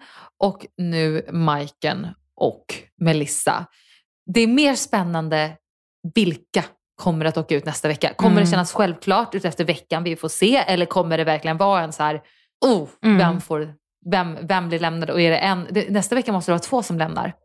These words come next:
Speaker 1: För nu är det fyra tjejer på Simons
Speaker 2: Ja.
Speaker 1: sida och fyra på Sebastian. Så det kommer vara två tjejer, en från varje sida som lämnar nästa vecka. Och sen har vi sista finalveckan där det alltså är tre stycken som går in så att säga.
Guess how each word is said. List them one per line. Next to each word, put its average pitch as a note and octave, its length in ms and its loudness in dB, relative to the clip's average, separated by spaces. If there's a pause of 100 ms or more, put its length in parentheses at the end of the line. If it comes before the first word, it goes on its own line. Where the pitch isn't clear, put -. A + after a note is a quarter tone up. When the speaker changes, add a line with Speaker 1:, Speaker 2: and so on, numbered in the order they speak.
(540)
Speaker 1:
För G#3 120 2
nu A3+ 80 6
är A#3 120 6
det A#3 180 -14
fyra A3+ 340 2
tjejer G#3 240 2
på G3 100 -10
Simons F#3+ 340 0
Speaker 2:
Ja. G3 60 4
Speaker 1:
sida F3 280 6
och F3+ 80 -6
fyra F3 420 2
på E3+ 120 -4
Sebastian. E3+ 580 -2 (240)
Så - 120 -6
det F#3+ 80 2
kommer G#3+ 260 -2
vara E3 460 2 (380)
två B3+ 260 4
tjejer, F3+ 460 2
en F3+ 260 -2
från F3+ 140 -4
varje E3 180 2
sida D#3 200 -2
som E3 120 -6
lämnar D3+ 180 -2
nästa G3 280 0
vecka. A3+ 420 0 (360)
Och G3 120 -4
sen G#3 120 0
har F#3 80 2
vi E3+ 80 -2
sista F3 320 0
finalveckan E3+ 840 0
där D#3 80 0
det D#3 60 -2
alltså D#3 140 -4
är D#3 40 -2
tre A3 360 -2
stycken F3+ 240 -4
som D#3+ 120 -2
går E3 140 0
in E3+ 340 -4
så - 120 -4
att D#3 100 -4
säga. E3 380 2